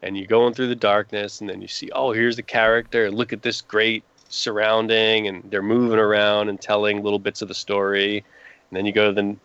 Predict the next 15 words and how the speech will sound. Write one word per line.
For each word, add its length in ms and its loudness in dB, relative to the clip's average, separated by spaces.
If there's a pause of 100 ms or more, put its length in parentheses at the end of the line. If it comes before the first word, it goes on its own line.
(120)
the 100 -2
next 380 0
part 460 4
and 140 -6
then, 260 -6
you 120 -4
know, 80 -2
oh, 220 4
you 100 -4
see 160 -2
the 80 -6
bad 340 -2
guys 440 0
and 100 -12
stuff. 380 -4